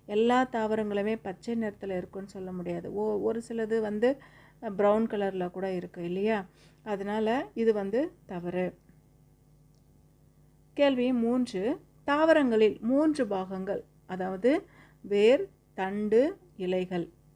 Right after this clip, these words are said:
மட்டும்தான் கொடுத்துருக்காங்க, அதனால் இது தவறு. ஐந்து பாகங்கள் வரணும். வேர், தண்டு, இலைகள், காய்,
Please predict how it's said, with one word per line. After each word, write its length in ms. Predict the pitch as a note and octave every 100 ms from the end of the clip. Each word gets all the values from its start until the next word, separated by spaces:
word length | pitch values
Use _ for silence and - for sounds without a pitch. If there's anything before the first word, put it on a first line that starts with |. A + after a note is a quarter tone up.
| _ _ -
மட்டும்தான் 480 | G3 G3 G#3 A3+
கொடுத்துருக்காங்க, 720 | G#3 F#3+ - - E3+ F3+ C#4 A4+
அதனால் 440 | F#3 F3+ F#3+ A3
இது 180 | G3+ F#3 -
தவறு. 520 | F3 E3+ E3+ F3+ C#4 - - - _ -
ஐந்து 400 | G3 A#3 C4 A3
பாகங்கள் 500 | F#3 F#3 G3 F#3+ F3+
வரணும். 460 | E3+ E3+ F3 C4+ G4 _ - _
வேர், 560 | - F#3+ G3+ B3+ D4+ _ _ _
தண்டு, 640 | F#3+ F#3+ G3+ G#3 A#3 F4 - D#4
இலைகள், 640 | F#3+ F3+ G3 G3 A#3+ F#4 - _
காய், 500 | G#3 G3 G3+ C4